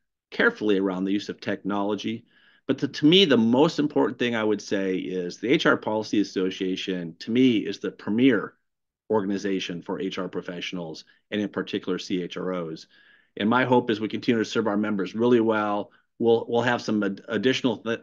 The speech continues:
thoughts around our strategy. We'll probably pick up some new areas of focus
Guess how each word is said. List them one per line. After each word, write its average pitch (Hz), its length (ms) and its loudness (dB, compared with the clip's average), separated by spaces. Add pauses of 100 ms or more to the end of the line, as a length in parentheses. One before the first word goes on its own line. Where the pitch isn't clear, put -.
thoughts 117 340 0
around 107 200 0
our 95 80 -8
strategy. 110 720 -2
We'll 110 100 -4
probably 117 280 -2
pick 123 260 -4
up 113 160 -2
some 110 180 -2
new 120 180 2
areas 110 300 -2
of 98 140 -6
focus 127 540 0